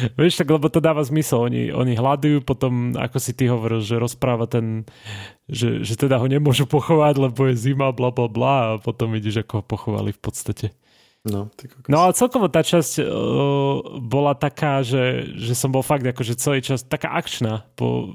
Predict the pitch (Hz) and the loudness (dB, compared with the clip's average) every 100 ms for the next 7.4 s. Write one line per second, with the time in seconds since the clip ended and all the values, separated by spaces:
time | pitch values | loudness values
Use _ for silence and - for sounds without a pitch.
0 | - 123 127 123 127 131 135 117 131 - | -12 -4 -4 -2 -2 -2 -2 -2 -4 -2
1 | 135 123 127 123 131 127 127 131 - 135 | -2 0 0 -2 -2 -2 -2 -2 0 0
2 | 135 127 - 131 127 160 151 113 - 117 | 2 0 2 2 4 2 0 0 -2 0
3 | 117 113 - 113 107 113 110 113 135 131 | 2 0 0 0 0 0 0 2 2 0
4 | 127 131 131 139 117 107 107 120 - 123 | 0 0 2 2 4 4 4 0 0 0
5 | 110 120 120 120 117 113 139 143 117 104 | 2 2 2 4 4 4 0 2 2 4
6 | 101 101 107 113 107 107 107 160 - 156 | 2 0 -2 0 4 4 4 2 2 0
7 | 135 - 123 117 | 0 2 2 4